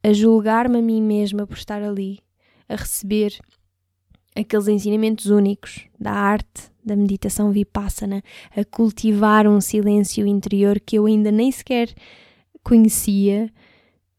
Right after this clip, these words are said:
E quando esse silêncio acontecia, aquilo que surgia em mim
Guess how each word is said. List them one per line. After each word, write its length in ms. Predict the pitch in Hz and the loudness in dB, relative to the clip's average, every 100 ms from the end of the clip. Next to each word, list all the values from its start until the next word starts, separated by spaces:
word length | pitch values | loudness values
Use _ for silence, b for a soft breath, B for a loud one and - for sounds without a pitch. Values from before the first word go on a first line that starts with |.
| - | -2
E 100 | 233 | -2
quando 280 | - 277 285 | 2 2 2
esse 160 | 277 | -2
silêncio 640 | - - 254 254 240 - 220 | -6 -6 -4 -2 -2 -2 -2
acontecia, 920 | 220 214 214 - 208 196 202 202 - | 0 -2 -2 -4 -4 -2 -2 -4 -4
aquilo 360 | 214 214 247 240 | -4 0 2 2
que 140 | - | 0
surgia 840 | - 247 220 202 214 214 208 202 254 269 _ _ _ - | -6 -4 -2 -2 -2 -4 -4 -6 -8 -10 _ _ _ -2
em 240 | 220 220 | 2 4
mim 480 | 220 208 220 262 | 2 2 -2 -4